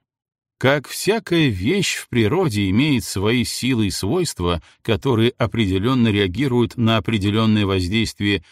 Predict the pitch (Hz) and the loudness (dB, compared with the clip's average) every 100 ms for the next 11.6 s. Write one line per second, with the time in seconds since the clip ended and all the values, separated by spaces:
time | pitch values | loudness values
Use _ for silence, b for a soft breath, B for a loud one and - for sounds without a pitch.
0 | b 110 110 92 107 - 101 85 98 110 | b 0 0 0 -6 -4 -4 -2 0 0
1 | 104 - 98 98 95 87 101 170 180 156 | 0 -4 -4 -2 -2 -2 -4 -6 -6 -6
2 | 139 b b b - 190 - - 117 156 | -6 b b b -2 -2 -2 -2 2 2
3 | 202 - 110 104 160 180 - 95 127 165 | 0 0 0 0 0 -2 -6 -4 -2 -2
4 | 95 87 87 - 107 82 _ - 120 - | -2 -2 -4 -4 -6 -6 _ -4 -2 0
5 | 104 - 135 113 107 95 - 190 160 135 | -2 0 0 2 2 0 -2 -4 0 0
6 | - - 117 113 - 101 92 110 214 180 | -2 0 2 2 0 -6 -4 -2 -2 0
7 | 131 95 90 104 160 147 - 98 107 - | 0 0 0 0 -2 -6 -4 -4 -4 -6
8 | - - _ _ _ _ _ _ _ _ | -14 -16 _ _ _ _ _ _ _ _
9 | _ _ _ _ - - 139 160 226 185 | _ _ _ _ -14 0 2 4 2 0
10 | - 196 - 127 - 120 - 147 139 - | 0 -2 -2 -4 0 0 0 -2 -4 -4
11 | 104 - 190 165 110 92 | -6 -4 -6 -4 -4 -6